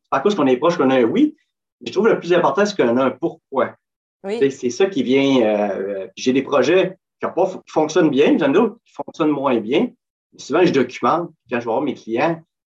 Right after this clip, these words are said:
Speaker 1: je leur dis, « Ton projet fonctionne pas pour X, Y, Z raison. » Souvent, le pourquoi est très révélateur. C'est-tu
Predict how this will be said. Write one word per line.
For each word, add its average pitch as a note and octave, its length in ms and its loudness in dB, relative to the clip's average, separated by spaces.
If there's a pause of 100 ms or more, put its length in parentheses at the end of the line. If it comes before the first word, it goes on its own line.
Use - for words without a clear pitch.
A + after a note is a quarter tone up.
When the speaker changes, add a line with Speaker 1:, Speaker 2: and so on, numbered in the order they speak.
(180)
Speaker 1:
je G#2 100 -10
leur - 140 -8
dis, « B2+ 380 -6
Ton A2+ 120 -4
projet A#2+ 240 -4
fonctionne B2+ 340 0
pas F3 140 0
pour A#2+ 280 -8 (500)
X, E3 240 2
Y, C3+ 440 0
Z A2+ 140 -6
raison. » B2 680 2 (420)
Souvent, A#2+ 240 -2
le E3+ 160 2
pourquoi D#3+ 360 -2
est - 40 -8
très E3 200 -2
révélateur. B2 920 0 (300)
C'est-tu - 200 -12